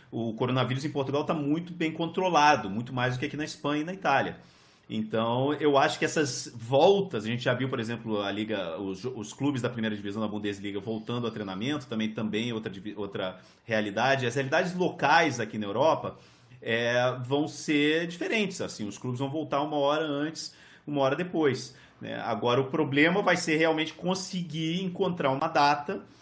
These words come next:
é, pra que as to-, competições europeias, né, possam voltar,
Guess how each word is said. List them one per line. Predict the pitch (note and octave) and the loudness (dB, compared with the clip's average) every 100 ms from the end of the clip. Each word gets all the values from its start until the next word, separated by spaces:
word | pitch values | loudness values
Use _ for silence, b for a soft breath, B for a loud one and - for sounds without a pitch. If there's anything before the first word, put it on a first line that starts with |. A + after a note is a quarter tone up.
| B B B - | B B B -4
é, | B2+ C3 C#3+ | 0 2 0
pra | - D3 | 0 0
que | C#3 - D3+ | 0 0 2
as | D#3 D#3+ | 2 0
to-, | F#3+ | -6
competições | - D#3+ D3 - D#3+ D3 | -4 -2 -2 -2 -2 2
europeias, | E3 F#3+ G3 G3 D#3+ E3 F#3 B3 - - | 6 8 6 8 8 8 4 0 -6 -12
né, | E3+ D#3 | -8 -8
possam | E3 D#3 C#3+ C#3 E3 | -4 2 2 2 -2
voltar, | F3 G#3 - D#3 - - - | -2 -2 0 -2 -2 -12 -18